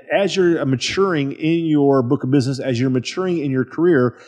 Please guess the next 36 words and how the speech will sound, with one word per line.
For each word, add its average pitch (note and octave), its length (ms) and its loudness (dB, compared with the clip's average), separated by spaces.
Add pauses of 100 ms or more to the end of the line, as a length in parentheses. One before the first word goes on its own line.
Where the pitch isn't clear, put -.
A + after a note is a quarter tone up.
(160)
you C#3 120 4
might E3+ 220 0
not F3 240 -2
need E3+ 220 -2
the C#3 80 0
quantity F3 500 -2
any A#2+ 160 0
longer A#2+ 240 0
because C#3 260 -2
the B2 100 -2
quality E3 480 0
will B2 120 4
be E3+ 200 0
there. G#2+ 260 -2
But A#2 120 0
as C3+ 160 0
of B2 100 0
right D3+ 260 2
now, D#3 260 0
if G#2 140 0
you F3+ 80 0
don't D#3+ 140 0
have C3 180 2
either, F3+ 640 0 (580)
wow, B2+ 400 -6 (840)
it C3+ 140 -8
must C#3+ 300 -2
be D#3 80 0
very C#3+ 300 2
difficult C3 680 -4
for C3 80 -2
you B2+ 200 2
to B2 120 -2
actually A#2+ 380 -4
keep A#2+ 300 -6
going A2+ 320 -6